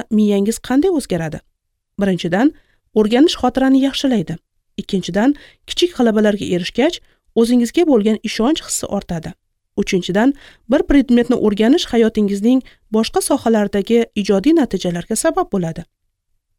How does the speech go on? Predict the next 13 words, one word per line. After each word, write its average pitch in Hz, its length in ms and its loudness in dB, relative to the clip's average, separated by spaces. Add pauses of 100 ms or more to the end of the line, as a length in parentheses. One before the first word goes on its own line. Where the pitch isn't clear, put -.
O'rganishning 240 560 4
umuman 294 420 4
yangi 233 340 2
usuli 226 300 0
yordamida 180 540 -2 (400)
biror 262 260 2
predmetni 226 480 2
o'zlashtirish 208 560 -2
orqali 185 440 -4 (280)
miya 202 280 2
hozirgi 240 420 0
mashg'ulotlar 233 580 0
uchun 269 220 0